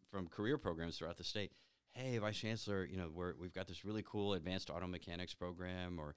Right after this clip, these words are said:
you know, uh, um, uh, a high-tech garment manufacturing program. But, you know, and when we report the data to you about how we're doing, we, it looks really bad. You know, our completion rates are really awful." And I'm like, "Well, so, you know, what, what should we do about it?" They said, "Well,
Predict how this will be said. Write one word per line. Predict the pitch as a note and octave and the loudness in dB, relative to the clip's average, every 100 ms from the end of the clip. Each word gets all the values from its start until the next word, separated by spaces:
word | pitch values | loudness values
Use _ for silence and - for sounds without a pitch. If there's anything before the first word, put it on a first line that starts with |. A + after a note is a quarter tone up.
| - - _ | -10 -20 _
you | E2 | -8
know, | D2+ D2 D2 | -6 -6 -8
uh, | C#2+ - - | -10 -12 -10
um, | D#2 C#2+ - - | -10 -10 -14 -12
uh, | D2+ C#2 - C#2 C#2+ | -10 -10 -12 -14 -6
a | |
high-tech | - G2 G2+ F2+ | 2 2 2 2
garment | F2 F#2 - | 2 2 2
manufacturing | F2+ F2 F2 E2+ E2+ | 0 0 -2 -2 -4
program. | D2+ E2 E2+ E2+ - - _ _ _ - | -4 -4 -2 -4 -8 -20 _ _ _ -2
But, | G2+ - | 0 0
you | - | -6
know, | F2 D#2 - | -4 -6 -2
and | G2 | 0
when | G2+ | 2
we | G#2 | 4
report | G2 F#2 D3+ D#3 | 2 4 4 4
the | F2 | 4
data | E2 E3 D3 | 6 8 6
to | - | 4
you | E2+ D#2+ E2 | 0 0 -2
about | D#2 D#2+ E2 | 0 0 0
how | F2 | 0
we're | E2 | 0
doing, | E2 C3 C3+ F#2+ E2+ - - | 2 2 4 2 -2 -10 -2
we, | F#2+ | 0
it | G#2 A2+ | 2 6
looks | C#3 - | 6 6
really | G2 F#2+ | 6 6
bad. | D2+ F#2+ E2+ - D#2 | 6 4 2 0 -6
You | - | -6
know, | D#2 | -4
our | |
completion | - F2 A#2 G#2+ E2+ | -4 -2 0 2 0
rates | D#2+ | 0
are | E2 | -2
really | F2 A#2+ E2+ | 0 0 2
awful." | D#2 F#2 - B1+ - _ _ _ - | 2 0 -4 -10 -14 _ _ _ -10
And | F2+ | -6
I'm | F2+ | -2
like, | F2+ | 0
"Well, | F#2+ | 0
so, | F2 F2+ D#2 | 0 -2 -4
you | D2+ | -4
know, | F2 | -6
what, | F2 D#2+ | -4 -8
what | F2 E2 | -6 -4
should | |
we | E2+ | 0
do | B2+ | 2
about | F#3+ D2+ | 4 2
it?" | C#2 | -2
They | - | -8
said, | - | -6
"Well, | G2 | -4